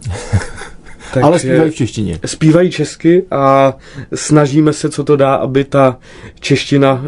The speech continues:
Speaker 2: byla co nejlepší. Opravujeme i drobnosti, typu, že to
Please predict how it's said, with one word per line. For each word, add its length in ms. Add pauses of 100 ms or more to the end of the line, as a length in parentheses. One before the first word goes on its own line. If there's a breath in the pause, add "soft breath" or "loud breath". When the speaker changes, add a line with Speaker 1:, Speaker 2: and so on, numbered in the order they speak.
Speaker 2:
byla 320
co 160
nejlepší. 640 (300 soft breath)
Opravujeme 760 (180)
i 160
drobnosti, 800 (240)
typu, 420 (320 loud breath)
že 140
to 300